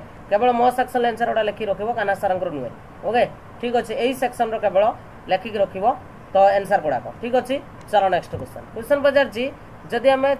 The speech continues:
chief secretary of Odisha କଥା କହିବା, ଆପଣଙ୍କର chief secretary of Odisha କିଏ? ବର୍ତ୍ତମାନ ଯଦି ଆମେ Chief Secretary of Odisha କଥା କହିବା, ବର୍ତ୍ତମାନ Chief Secretary of Odisha କିଏ?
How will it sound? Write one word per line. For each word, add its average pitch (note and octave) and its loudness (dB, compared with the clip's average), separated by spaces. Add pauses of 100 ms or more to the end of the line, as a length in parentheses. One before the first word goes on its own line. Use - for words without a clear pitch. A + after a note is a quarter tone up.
(100)
chief B3+ -4
secretary B3+ 0
of A#3+ -2
Odisha B3 -2
କଥା A#3+ 2
କହିବା, A3+ 0
ଆପଣଙ୍କର A#3+ 0
chief B3+ -8
secretary A#3+ -4
of A3 -6
Odisha G3+ -4
କିଏ? D#3 -8 (720)
ବର୍ତ୍ତମାନ C4 2
ଯଦି C4 2
ଆମେ C4 4
Chief C4 -6
Secretary B3 -2
of A#3+ -2
Odisha A#3 -4
କଥା A#3 -2
କହିବା, G#3+ 0 (420)
ବର୍ତ୍ତମାନ B3 0 (140)
Chief C4 -6
Secretary A#3+ 0
of A#3 0
Odisha A3 -6
କିଏ? C#3+ -10